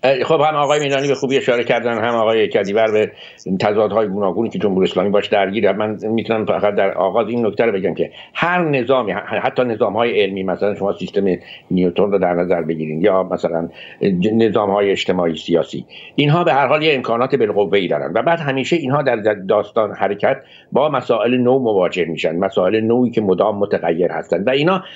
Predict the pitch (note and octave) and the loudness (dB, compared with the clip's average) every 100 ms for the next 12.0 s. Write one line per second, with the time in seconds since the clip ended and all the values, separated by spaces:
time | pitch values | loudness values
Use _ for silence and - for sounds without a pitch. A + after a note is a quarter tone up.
0 | - - D3 C#3+ C#3 C3+ D3+ E3+ C3+ B2+ | -8 -4 0 0 0 0 0 -2 0 0
1 | A#2+ A2+ B2+ B2 G#2+ G#2+ G2+ G2 A2+ D3+ | 0 0 0 0 0 2 2 2 0 -4
2 | - - F#2+ C3+ G#2 F2+ - E2 G#2+ D3 | -2 -2 0 -2 -2 -4 -2 -2 -2 -4
3 | - - - E2+ F2+ C#3+ - - - F2+ | -6 -4 -2 0 0 -4 -6 -16 -4 0
4 | E2+ G#2 G2+ G#2 - D#2+ D#2+ F#2 D#3 C3+ | 0 0 0 0 -2 -6 -4 0 0 0
5 | G#2+ G2 - - - - D#3+ D#3+ B2 B2 | 0 0 -4 -18 -14 -2 -2 -2 -2 -4
6 | A#2 - - B2+ A2+ G2+ F2+ F2+ F#2 C#3 | -4 -10 -4 -4 -2 -2 0 0 0 0
7 | D#3 D3 D3+ D3 C#3+ C3 B2+ A#2+ G#2 G2+ | -2 -2 -2 0 0 0 -2 -2 0 2
8 | G2+ G#2+ G#2 F2 - F#2 D2+ E2 - E3 | 2 0 0 -4 -4 -4 -4 -6 -4 0
9 | G3 G3 E3 C#3 D#3+ G3+ D3+ G#2 G2+ - | 2 2 0 0 2 2 0 -2 -2 0
10 | G#2 - - - - B2 C3 F3 G3 D3 | -2 -2 -20 -14 -2 -2 0 0 0 0
11 | B2+ C#3 C#3+ A#2+ A2+ G2+ A#2+ B2 A#2+ B2+ | 0 0 0 2 0 0 0 0 0 -2